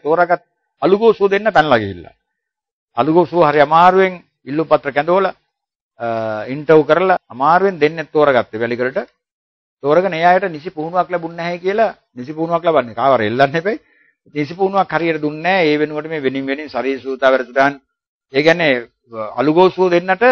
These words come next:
මේ එක්සර්සයිස් කරවලා තියෙන උදේ පාන්දර ඔන්නෝම ගැටලුවක් තමයි ආරංචි වුනේ. කෙසේත් ඒ දෙන්න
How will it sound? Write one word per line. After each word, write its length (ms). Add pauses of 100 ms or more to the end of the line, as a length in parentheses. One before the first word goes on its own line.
(120)
මේ 200 (380)
එක්සර්සයිස් 380
කරවලා 280
තියෙන 220
උදේ 240
පාන්දර 400 (480)
ඔන්නෝම 280
ගැටලුවක් 360
තමයි 420
ආරංචි 400
වුනේ. 240 (180)
කෙසේත් 460
ඒ 120
දෙන්න 200